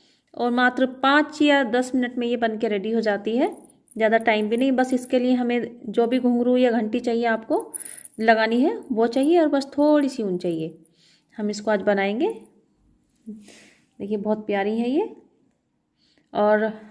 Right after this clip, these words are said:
मेरा वीडियो अच्छा लगे तो वीडियो को लाइक करना और अपने सभी दोस्तों में, फ्रेंड्स में शेयर करना और मेरे चैनल को सब्सक्राइब करना।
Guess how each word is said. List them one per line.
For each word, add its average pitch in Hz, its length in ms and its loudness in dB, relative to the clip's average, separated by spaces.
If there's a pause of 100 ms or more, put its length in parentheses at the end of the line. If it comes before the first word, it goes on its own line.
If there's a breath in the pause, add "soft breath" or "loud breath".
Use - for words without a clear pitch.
(140)
मेरा 226 240 4
वीडियो 233 300 2
अच्छा 240 180 -2
लगे 226 220 2
तो 226 580 -2
वीडियो 214 440 0
को 226 120 -4
लाइक 202 280 0
करना 233 420 -2 (580 soft breath)
और 190 280 0
अपने 208 320 0
सभी 220 260 0
दोस्तों 208 480 -4
में, 214 320 -4 (200)
फ्रेंड्स 202 340 -2
में 294 300 -4
शेयर 214 340 0
करना 175 300 -4
और 208 260 -2
मेरे 226 200 -2
चैनल 202 280 -4
को 269 120 -4
सब्सक्राइब 196 480 -4
करना। 175 420 -6